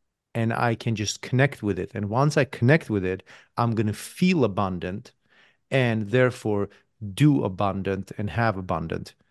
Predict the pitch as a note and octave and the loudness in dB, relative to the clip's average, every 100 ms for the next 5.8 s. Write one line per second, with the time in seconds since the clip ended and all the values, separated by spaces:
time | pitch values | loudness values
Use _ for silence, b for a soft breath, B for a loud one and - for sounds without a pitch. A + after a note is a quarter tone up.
0 | b b b - G#2+ G#2 A2 A2 A#2 A#2 | b b b -6 -2 0 0 0 0 0
1 | A2+ A#2 B2 C3+ A#2+ G#2 A2+ G#2 - A#2 | 4 4 6 6 2 0 0 -2 -2 0
2 | A2+ - G2+ - - b b b b G#2 | 0 -2 -4 -6 -20 b b b b 0
3 | C3+ F#3 - D#3+ C#3+ C3+ A#2+ A2 G#2+ _ | 0 0 2 4 4 4 2 2 -4 _
4 | _ _ - C3 C#3+ A3+ A#3+ D3+ C#3 A2+ | _ _ -6 -2 0 0 4 6 6 4
5 | B2+ B2+ - B2+ C#3 C3 A2+ | 4 2 2 0 0 0 0